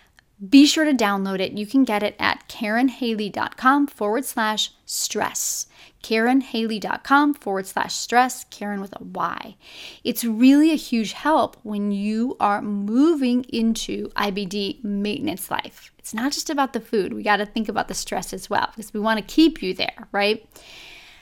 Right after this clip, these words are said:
Okay, next, when it comes to that reintroduction of foods after a flare, I always recommend going tortoise slow. And I know that it can be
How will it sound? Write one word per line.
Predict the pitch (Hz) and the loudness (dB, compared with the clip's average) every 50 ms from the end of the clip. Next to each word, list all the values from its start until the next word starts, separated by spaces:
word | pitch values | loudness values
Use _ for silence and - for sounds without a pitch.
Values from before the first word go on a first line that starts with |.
| _ _ _ - | _ _ _ 0
Okay, | - - - 226 - - | 0 2 2 0 -2 0
next, | - 226 220 247 311 359 349 285 262 - - - - _ _ - | 0 2 6 6 8 8 6 6 4 0 -6 -10 -10 _ _ -6
when | - 240 254 | -2 0 0
it | 254 | 0
comes | - - - 269 269 277 269 277 - | -2 0 2 4 4 4 4 2 -2
to | - - 240 233 226 226 | -4 -2 0 0 0 0
that | 208 202 202 175 196 | 0 -2 -2 -4 -4
reintroduction | 196 185 185 208 226 233 240 247 247 240 - 262 247 240 226 226 226 - - 262 247 240 240 - - | -6 -6 -2 2 4 4 6 6 4 2 0 0 0 2 0 0 0 -4 -4 -2 -2 -2 -2 -2 -4
of | 202 208 196 190 190 185 175 | -2 0 0 0 -2 -2 -6
foods | - - - 226 220 214 220 240 262 - - - | -8 -10 -6 -4 -2 0 0 0 -2 -2 -2 2
after | - 208 202 - - 202 | 2 2 2 2 -4 -6
a | 196 | -6
flare, | 196 - - - 208 196 208 220 262 294 - - - - - - - - - | -6 -8 -14 -8 -6 -4 -2 -2 -4 -4 -8 -14 -20 -20 -20 -20 -20 -14 -8
I | - 226 226 - - | -8 -8 -8 -4 -4
always | 233 247 254 277 302 381 392 392 - | 0 2 2 4 6 4 4 4 2
recommend | 311 294 302 - 285 240 240 226 190 190 190 190 196 190 - - | -2 -2 0 2 4 4 6 6 4 2 0 -2 -4 -6 -8 -10
going | - - 208 214 208 196 - - - 190 208 226 247 - _ _ _ _ - | -6 -4 -2 -2 -2 -2 -2 -2 -2 -2 -2 -2 -4 -6 _ _ _ _ -16
tortoise | - - - - 202 202 208 196 208 214 208 202 - - - - - _ _ _ _ _ | -16 -14 -6 -2 0 0 0 2 2 0 0 0 -2 -4 -6 -8 -12 _ _ _ _ _
slow. | - - - - - 202 202 196 196 190 - - - - - - 247 - _ _ - | -10 -8 -8 -8 -8 -6 -6 -4 -4 -4 -4 -6 -8 -12 -14 -16 -20 -20 _ _ -16
And | - 214 | -12 -8
I | 220 220 240 | -2 2 4
know | 262 269 269 285 285 277 277 269 269 262 262 | 4 4 6 6 6 4 4 4 4 2 2
that | 233 214 208 | 0 0 0
it | 214 214 - | -2 -2 -2
can | - 262 269 | 0 0 0
be | 254 - 277 269 269 269 269 269 269 - | 2 2 0 2 2 2 2 0 0 -4